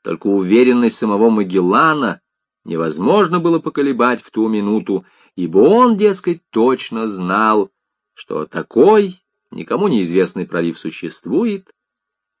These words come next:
а знал он об этом благодаря карте, начертанной знаменитым космографом Мартином Бехаймом,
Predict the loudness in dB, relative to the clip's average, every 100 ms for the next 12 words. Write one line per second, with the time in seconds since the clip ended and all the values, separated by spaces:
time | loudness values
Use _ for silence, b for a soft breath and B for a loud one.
0 | _ -12 -10 -10 -10 -8 -2 2 2 2
1 | 0 -2 -4 -4 -6 -6 -10 -18 -18 _
2 | _ _ _ _ _ _ _ -2 0 2
3 | 2 2 0 -4 0 2 0 -2 -10 -8
4 | -10 -10 _ _ _ -4 -4 -2 0 0
5 | -2 -6 -4 -4 -4 -2 0 0 -2 -4
6 | -6 -6 _ _ -6 -6 -4 -4 -2 -2
7 | -2 -6 -6 -4 -2 -2 -6 -10 -8 -4
8 | -2 -2 -2 -2 -2 -4 -8